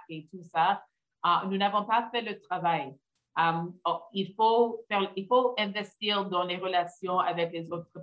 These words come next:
pays. Il faut, euh, euh, il faut être un leader. Euh, c'est pas possible de, de, de, de, non, de taquiner les autres pays, par exemple, sur, euh, euh, les, le,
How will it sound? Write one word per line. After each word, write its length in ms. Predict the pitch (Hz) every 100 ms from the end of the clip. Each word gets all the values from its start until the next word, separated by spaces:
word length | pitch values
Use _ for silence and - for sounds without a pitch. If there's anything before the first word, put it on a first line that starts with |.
| -
pays. 520 | 156 151 160 208 - _ -
Il 160 | 185
faut, 340 | 190 220 220 220
euh, 220 | 185 185 185 170 175
euh, 240 | 170 170 170
il 60 | 180
faut 120 | 214
être 200 | 220 220
un 260 | 214 190 180 170
leader. 520 | 185 170 170 156 - _ _ _
Euh, 340 | 165 160 165 165 - _ _
c'est 240 | - -
pas 120 | 240
possible 460 | 240 - - 226 208
de, 480 | 208 190 185 180 175
de, 300 | 170 165 165
de, 400 | 170 170 165 160 160
de, 340 | 160 160 160
non, 140 | 175
de 140 | 175 170
taquiner 500 | - 202 - 196 185
les 180 | 170 165
autres 300 | 175 - 190
pays, 540 | - 175 175 180 180 175
par 160 | 165 165
exemple, 340 | 160 170 165 170
sur, 300 | - 180 170 165
euh, 20 | 156 151 - 160
euh, 120 | 151 165
les, 260 | 156 156 -
le, 80 | 165